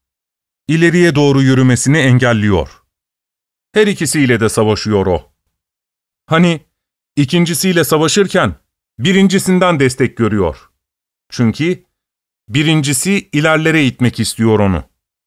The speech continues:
Bunun gibi birincisiyle savaşırken ikincisinden destek görüyor. Çünkü ikincisi gerilere sürmek istiyor onu. Ama bu ancak kuramsal bakımdan böyle.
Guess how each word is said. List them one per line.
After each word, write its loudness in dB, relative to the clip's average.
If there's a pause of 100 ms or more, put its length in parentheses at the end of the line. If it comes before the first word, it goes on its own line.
(460)
Bunun 0
gibi -2 (520)
birincisiyle 0
savaşırken 0 (440)
ikincisinden 2
destek -2
görüyor. -2 (640)
Çünkü 0 (440)
ikincisi 0
gerilere 2
sürmek 0
istiyor 0
onu. -2 (1160)
Ama 0
bu 0
ancak 0
kuramsal 0
bakımdan 0
böyle. -2